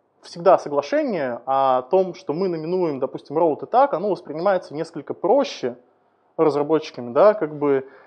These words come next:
нежели чем, когда мы дефайним роуты, потому что, э, нам приходится, ну, все равно, как бы, как-то манипулировать этим, да, то есть, а тут мы плюс к этому получаем еще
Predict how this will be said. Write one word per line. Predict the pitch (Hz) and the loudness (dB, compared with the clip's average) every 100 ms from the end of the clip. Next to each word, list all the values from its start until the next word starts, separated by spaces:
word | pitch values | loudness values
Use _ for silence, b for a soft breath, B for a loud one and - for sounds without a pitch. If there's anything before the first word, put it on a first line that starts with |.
| B | B
нежели | - 196 180 147 | -4 -4 -2 -8
чем, | - 180 190 185 | -4 0 2 0
когда | 151 143 175 | -4 2 2
мы | 175 151 | 2 -2
дефайним | 147 190 165 147 | 2 2 2 2
роуты, | 165 269 277 139 | 2 4 2 -4
потому | 160 | -6
что, | 165 175 156 151 B B - | -2 2 2 2 B B 0
э, | |
нам | 127 131 131 127 127 147 170 | 6 8 8 8 6 6 2
приходится, | 165 - 175 156 - 151 143 131 | 0 2 4 2 0 4 8 8
ну, | 147 | 4
все | 165 202 | 0 2
равно, | 190 | 2
как | 185 151 | -2 -8
бы, | 143 139 135 127 127 127 127 123 117 | -4 -4 -2 -2 0 0 -2 -4 -6
как-то | 147 - 135 123 123 | -8 0 0 2 -2
манипулировать | 127 165 160 220 294 240 185 | -6 -6 -4 -2 0 0 0
этим, | 170 - 127 123 | -4 -6 -12 0
да, | 147 240 208 | 6 8 8
то | - | 4
есть, | 131 - | -10 -8
а | 139 | -8
тут | 233 247 | -6 -8
мы | 147 135 175 190 | -10 -8 -6 -4
плюс | 175 165 | -6 -8
к | - | -6
этому | 175 160 | -6 -4
получаем | 156 151 185 170 | -6 -2 -2 -2
еще | 160 170 156 | -6 -4 -4